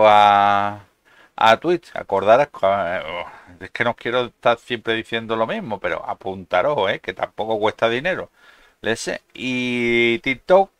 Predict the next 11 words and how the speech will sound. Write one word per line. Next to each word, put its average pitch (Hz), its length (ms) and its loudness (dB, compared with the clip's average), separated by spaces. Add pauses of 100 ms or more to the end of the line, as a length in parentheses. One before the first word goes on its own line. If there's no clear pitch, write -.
(140)
para 123 420 8
otros 131 320 -2
temas 139 240 -2
de 127 100 2
vídeos 131 320 -6
cortitos, 101 580 -6
¿vale? 139 240 0 (400)
Aunque 110 340 -2
no 117 280 -2 (180)
suelo 139 280 0
publicar 131 480 0